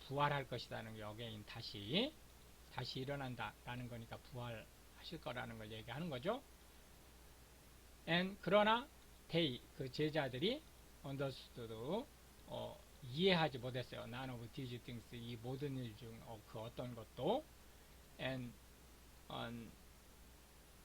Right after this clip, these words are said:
그런 이유는 this, 이 사실이, 어, saying, 그러니까, 어,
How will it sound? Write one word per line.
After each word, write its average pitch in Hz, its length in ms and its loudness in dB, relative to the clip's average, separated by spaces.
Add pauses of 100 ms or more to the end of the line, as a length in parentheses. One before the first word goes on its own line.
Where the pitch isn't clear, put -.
(640)
그런 165 420 6 (300)
이유는 156 520 6 (360)
this, - 340 -6 (600)
이 147 300 0
사실이, 160 640 6 (760)
어, 120 200 -2
saying, 156 580 0 (560)
그러니까, 120 540 -2 (540)
어, - 140 -14